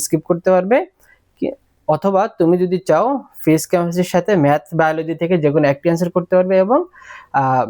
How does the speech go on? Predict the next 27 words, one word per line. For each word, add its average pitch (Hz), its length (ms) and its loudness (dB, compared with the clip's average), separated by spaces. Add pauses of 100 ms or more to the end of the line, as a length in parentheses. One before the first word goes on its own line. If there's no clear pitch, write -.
(120)
ম্যাথ 160 260 2
অথবা 185 200 0
বায়োলজির 147 480 0 (200)
যে 143 200 4
তোমার 139 300 2
যে 135 100 -2
সাবজেক্ট 143 420 -2
অপশনাল, 165 420 -2
সেখানের 185 600 0
পরিবর্তে 175 640 0
বাংলা 131 480 -2
এবং 151 220 -2 (240)
ইংলিশ 143 320 0 (100)
যে 139 200 2
কোনো 170 220 -2
একটা - 240 -4
অ্যান্সার 123 240 -4
করতে 131 220 -12
পারবে। 127 120 -2
অর্থাৎ 214 300 -2 (500)
বাংলা, 156 440 0
ইংলিশ 180 240 -2 (100)
দুটোই 143 300 2
অ্যান্সার 139 260 0
করার - 300 -4
সুযোগ 202 280 -2
নাই, 233 160 0